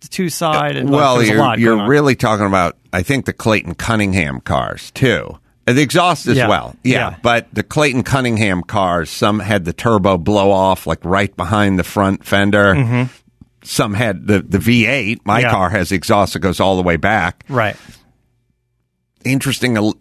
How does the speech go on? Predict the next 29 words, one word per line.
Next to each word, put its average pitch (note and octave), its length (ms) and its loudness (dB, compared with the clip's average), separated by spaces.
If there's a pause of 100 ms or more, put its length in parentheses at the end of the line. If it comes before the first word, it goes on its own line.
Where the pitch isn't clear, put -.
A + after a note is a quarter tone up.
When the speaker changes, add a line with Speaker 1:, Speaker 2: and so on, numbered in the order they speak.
Speaker 2:
enough, A2 320 0
Millen's G#2+ 640 0
car F2 360 0
has F2+ 240 0
the F#2 80 -2
one F2 200 0
that F2 100 -4
goes F2+ 200 0
all F2 160 0
the F2 80 0
way E2+ 140 0
back, E2 340 -2
but D#2+ 140 -2
it's - 120 -8
a D2+ 60 -10
turbo. D#2 640 -2 (640)
So - 120 -6
it F2 40 -2
can F2+ 100 -4
be F#2+ 120 0
a F2+ 60 2
little F#2+ 200 4
Speaker 1:
Yeah. G#2 200 -2
Speaker 2:
confusing. G2 760 -2
S-, - 160 -14 (120)
y-, G2 260 -6
but D#3+ 260 -2
you E3 140 2
can D3+ 260 -2